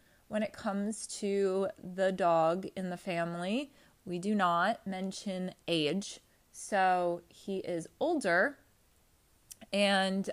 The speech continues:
um, as you know, there's a, they, they don't mix well with younger dogs. Younger dogs wanna play and swat you in the face like a jackass, and Dewey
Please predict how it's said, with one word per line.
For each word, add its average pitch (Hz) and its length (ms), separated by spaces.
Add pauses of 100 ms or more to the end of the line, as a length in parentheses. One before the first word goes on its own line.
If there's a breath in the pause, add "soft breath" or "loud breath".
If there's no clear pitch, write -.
um, 170 460 (760 soft breath)
as 170 240
you 175 100
know, 175 540 (800)
there's 196 280
a, 208 140 (120)
they, 185 240 (380)
they 190 160
don't 185 180
mix - 320
well 160 220
with 151 360
younger 165 580 (160)
dogs. - 440
Younger 240 260
dogs 185 380
wanna 165 200
play 175 540
and 151 160
swat - 400
you 170 80
in 160 120
the 156 60
face 160 420
like 156 140
a 151 40
jackass, 156 840
and 156 200
Dewey 175 480